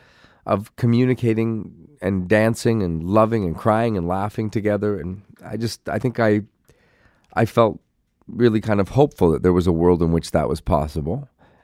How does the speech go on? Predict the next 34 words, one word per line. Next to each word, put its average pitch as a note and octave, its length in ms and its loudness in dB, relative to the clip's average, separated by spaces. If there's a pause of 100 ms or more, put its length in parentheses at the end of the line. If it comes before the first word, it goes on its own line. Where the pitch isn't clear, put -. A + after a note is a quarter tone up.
(100)
And A2 140 4
then B2 100 6
I C3 60 6
think C#3+ 220 2
I C#3+ 60 6
started C#3 280 0
to D3+ 100 2
lose D#3 240 4
it, C#2 180 -2
like F#2 180 2
everyone A2+ 260 6
else A2 220 2
does. B1+ 320 -8 (320)
And, F2 280 0
uh, E2 360 0 (720)
and G#2 160 2
luckily A2 320 2
for G2 160 0
me, G#2 180 4
I, E2+ 180 2 (420)
I F2+ 120 -2
married F#2+ 260 2
a F2 60 0
great E2+ 220 2
girl, A#2+ 420 4 (180)
and, F#2 300 -10
um, E2 560 -6 (180)
we F#2+ 140 -2
had F2 260 -4
kids. A#2+ 520 -2 (580)
And G2+ 320 -2
through A#2+ 200 0
my G2+ 160 2
kids, C#3 640 -6